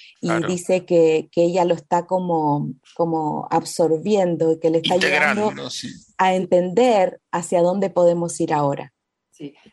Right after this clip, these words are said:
Speaker 3: And Paola, it is family. It's wonderful. And it's, it's, it's so lovely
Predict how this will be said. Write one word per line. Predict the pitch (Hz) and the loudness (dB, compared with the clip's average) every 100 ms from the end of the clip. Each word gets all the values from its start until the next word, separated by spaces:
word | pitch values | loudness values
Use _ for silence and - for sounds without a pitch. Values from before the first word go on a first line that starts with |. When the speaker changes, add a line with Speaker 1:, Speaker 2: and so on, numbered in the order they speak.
| - | -12
Speaker 3:
And | 220 220 | -8 -6
Paola, | 233 226 226 220 180 - _ _ | -4 -2 0 -2 -6 -12 _ _
it | 226 226 | -10 -6
is | 220 214 - | -6 -8 -12
family. | - 165 156 156 160 139 - _ | -10 -8 -6 -8 -10 -14 -16 _
It's | 208 - - | -16 -16 -18
wonderful. | 220 220 226 190 165 _ - 170 165 - | -10 -6 -6 -8 -14 _ -20 -20 -20 -18
And | 190 185 | -16 -16
it's, | - - | -18 -8
it's, | 208 202 - _ | -8 -10 -20 _
it's | - 220 - | -16 -16 -12
so | 330 247 | -4 -4
lovely | 262 233 226 202 214 | -4 -6 -8 -8 -10